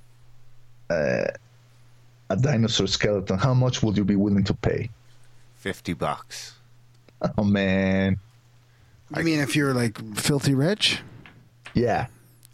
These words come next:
Speaker 3: Oh, I'd probably only pay, if I was really, really rich, probably only pay twenty or thirty thousand for a massive T-Rex.
Speaker 2: No, I'd pay maybe a half a mil.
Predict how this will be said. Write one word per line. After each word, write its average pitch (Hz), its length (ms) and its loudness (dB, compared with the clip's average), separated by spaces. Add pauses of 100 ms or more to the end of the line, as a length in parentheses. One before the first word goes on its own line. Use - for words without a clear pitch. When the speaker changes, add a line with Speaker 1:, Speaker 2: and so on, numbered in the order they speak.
Speaker 3:
Oh, 131 160 2
I'd 135 200 0
probably 151 380 2
only 123 240 2
pay, 120 300 0
if 104 100 -2
I 143 60 0
was 131 160 2
really, 160 400 4
really 156 240 2
rich, 139 380 0
probably 151 440 2
only 120 220 2
pay 110 400 0 (960)
twenty 131 400 2
or 117 120 2
thirty 117 300 0
thousand 110 520 0
for 110 140 -2
a 107 40 0
massive 110 580 0
T-Rex. 104 640 0 (640)
Speaker 2:
No, 92 80 -8
I'd 101 320 -4
pay 123 220 0
maybe 95 360 -2
a 82 40 -2
half 80 360 -4
a 80 40 -18
mil. 69 400 -10